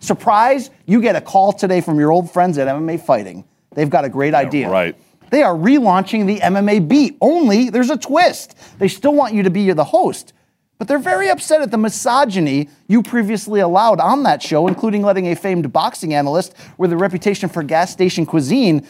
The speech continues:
Speaker 1: talk about that time on air that he threw up on a naked girl, okay? The twist is this, Luke.
Speaker 2: Dude, do you know how to write a quick question?
Speaker 1: The three, they want you to host with three panelists,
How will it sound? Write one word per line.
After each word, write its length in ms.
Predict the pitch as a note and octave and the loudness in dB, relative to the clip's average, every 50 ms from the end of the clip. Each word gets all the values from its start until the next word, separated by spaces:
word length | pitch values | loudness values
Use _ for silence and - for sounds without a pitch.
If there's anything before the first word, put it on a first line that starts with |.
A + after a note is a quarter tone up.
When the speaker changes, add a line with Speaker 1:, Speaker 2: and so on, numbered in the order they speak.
| - - _ | -18 -10 _
Speaker 1:
talk 200 | - G3 F3 D3+ | -2 -2 -2 0
about 240 | F#3 E3 E3 D#3+ - | 0 -2 -2 0 0
that 180 | E3 D#3 D#3 | -2 -2 -2
time 240 | - E3 F3 E3+ E3 | -4 -4 -2 0 0
on 160 | D#3+ D#3 D3+ | 0 0 0
air 160 | D#3 E3+ F3+ | 0 0 0
that 140 | E3+ D3 C#3 | 0 0 -2
he 40 | C#3 | -2
threw 200 | C3+ - D#3+ E3 | -2 -2 -2 -2
up 100 | D#3+ D#3+ | 0 0
on 140 | D#3 D3 C#3+ | -2 -2 -2
a 40 | C#3 | -4
naked 300 | C#3+ D#3 D#3+ D3+ D3+ C3+ | -4 -6 -6 -8 -8 -6
girl, 300 | C#3+ E3+ F3+ F#3+ G3 F#3+ _ _ _ - | -4 -4 -2 -4 -4 -8 _ _ _ -18
okay? 260 | - D3 F3+ F3+ G#3 G#3 - _ _ _ _ _ _ _ _ _ _ _ _ _ _ _ _ _ _ _ | -10 -6 -4 -4 -4 -6 -8 _ _ _ _ _ _ _ _ _ _ _ _ _ _ _ _ _ _ _
The 80 | - D#3+ | -8 -8
twist 360 | - - - A#3 B3+ - - | -4 -2 -2 -2 -2 -2 -4
is 140 | G#3 E3 C#3 | -4 -4 -2
this, 240 | C#3 D3+ C#3 - - | -2 -2 -2 -4 -8
Luke. 260 | G#2+ F#2 F2+ - - _ | -12 -12 -12 -14 -8 _
Speaker 2:
Dude, 180 | - C#3 B2+ A2+ | 0 0 0 0
do 120 | F#2 A2 | 0 0
you 140 | A#2 C3+ D3 | 2 2 2
know 320 | C3 A#2 A2+ A#2 A2+ A#2 | 2 0 0 0 -2 -2
how 120 | A2+ A#2 A#2 | -2 0 -2
to 80 | G#2+ | 0
write 180 | G#2 G2+ G#2 G#2 | 0 0 -2 -2
a 60 | G2+ | -4
quick 180 | - - G#2+ - | -6 -8 -10 -8
question? 500 | - G#2 G2+ - - - G2+ G2 G2+ - _ _ - | -6 -6 -6 -6 -8 -14 -14 -14 -16 -20 _ _ -12
Speaker 1:
The 80 | C#3 C3+ | -12 -10
three, 340 | - - - D3+ F#3+ A3+ | -10 -6 -2 0 2 2
they 360 | B3+ B3 A3 G3+ - - E3+ E3 | 2 0 -2 -4 -6 -4 -2 -2
want 320 | E3 F3 F3+ G3 - - | 0 0 -2 -2 -4 -6
you 60 | A3 | -4
to 80 | G#3+ A3+ | -2 -2
host 320 | F#3+ G3 G3 F#3+ G3 - | -2 -2 -2 -4 -6 -6
with 140 | D3 C#3+ C3+ | -8 -8 -8
three 320 | - - - C#3+ D#3+ F3+ | -8 -10 -8 -4 -4 -4
panelists, 720 | E3+ - E3+ D3+ C#3 A#2+ G#2 F2+ F#2 - - - - - | -4 -4 -4 -4 -4 -4 -6 -10 -12 -16 -18 -20 -20 -20